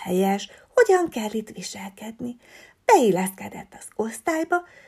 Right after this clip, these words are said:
jó tanuló lett és jó barát. Bagoly tanítónéni pedig nagyon örült, hogy ilyen értékes, kedves, szófogadó kislánnyal gazdagodott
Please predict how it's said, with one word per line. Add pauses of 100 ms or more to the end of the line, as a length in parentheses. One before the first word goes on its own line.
(140)
jó
tanuló
lett
és
jó
barát. (800)
Bagoly
tanítónéni
pedig
nagyon
örült, (360)
hogy
ilyen (160)
értékes,
kedves, (240)
szófogadó
kislánnyal (320)
gazdagodott